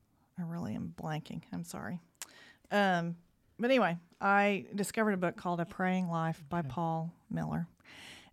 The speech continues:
Speaker 1: And he really addresses some, uh, negative attitudes that you can come up with
Speaker 2: Mm.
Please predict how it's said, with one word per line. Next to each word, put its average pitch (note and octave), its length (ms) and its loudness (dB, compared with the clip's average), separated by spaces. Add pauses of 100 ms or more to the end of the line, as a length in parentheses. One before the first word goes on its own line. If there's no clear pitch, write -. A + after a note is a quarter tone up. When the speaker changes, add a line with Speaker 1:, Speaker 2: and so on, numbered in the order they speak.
Speaker 1:
And G3+ 240 10
he C4 260 6
really A3 440 6
addresses F3+ 720 2
some, F3 960 -2 (200)
uh, F3 300 -2
negative F#3+ 880 -2 (580)
attitudes F3+ 880 -4
that F3+ 300 -4
you G3 160 -2
can G3+ 380 -2 (340)
come F#3+ 180 0
up G3 220 -2
with F3 460 -4 (120)
Speaker 2:
Mm. C#3+ 40 -8